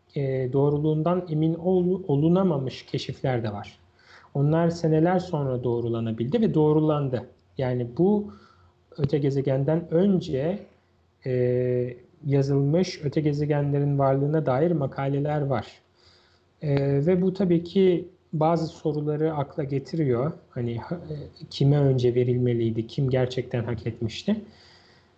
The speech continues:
E, ama Nobel demek ki komitesi bunu uygun gördü ve bu şekilde bir atıf yaptılar. Güneş benzeri bir, e,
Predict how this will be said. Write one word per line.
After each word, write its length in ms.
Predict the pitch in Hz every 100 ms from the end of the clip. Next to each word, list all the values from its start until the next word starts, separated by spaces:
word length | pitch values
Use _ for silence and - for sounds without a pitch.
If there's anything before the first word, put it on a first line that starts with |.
| -
E, 440 | 151 151 151 151 156 -
ama 460 | 208 180 208 240 196
Nobel 580 | 175 185 165 170 208 - - _ -
demek 480 | 175 160 143 139 -
ki 520 | - 180 175 165 - - - _ _
komitesi 800 | - 135 127 135 - - 208 180
bunu 280 | 165 185 175
uygun 380 | 143 123 123 113
gördü 400 | 117 117 127 202
ve 320 | 196 190 170 -
bu 80 | 180
şekilde 520 | 170 139 - 123 120
bir 160 | 123 123
atıf 300 | 123 117 -
yaptılar. 480 | 110 - 123 135 165
Güneş 480 | 135 139 165 165 135
benzeri 460 | 120 113 117 113
bir, 280 | 113 110 - _ _ _ _ _
e, 60 | -